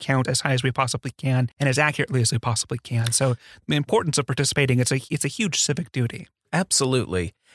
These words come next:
Speaker 2: And again, also looking at it from the funding standpoint, one of the things is try to make sure we can get as much of the funding coming to our region as we can. What is,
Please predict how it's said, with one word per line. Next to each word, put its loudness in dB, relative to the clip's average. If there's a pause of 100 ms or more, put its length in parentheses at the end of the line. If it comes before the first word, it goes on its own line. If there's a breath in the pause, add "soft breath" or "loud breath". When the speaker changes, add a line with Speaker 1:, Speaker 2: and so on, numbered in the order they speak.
Speaker 2:
And 2
again, 2
also 0
looking 0
at 2
it -6
from 0
the 0
funding 0
standpoint, 0
one 2
of 0
the -6
things 0
is 0
try -2
to -2
make 0
sure 0
we 2
can 2
get 2
as 2
much 2
of -2
the -2
funding 2
coming 2
to 0
our 2
region 2
as 2
we -4
can. 2 (500 loud breath)
What 2
is, 2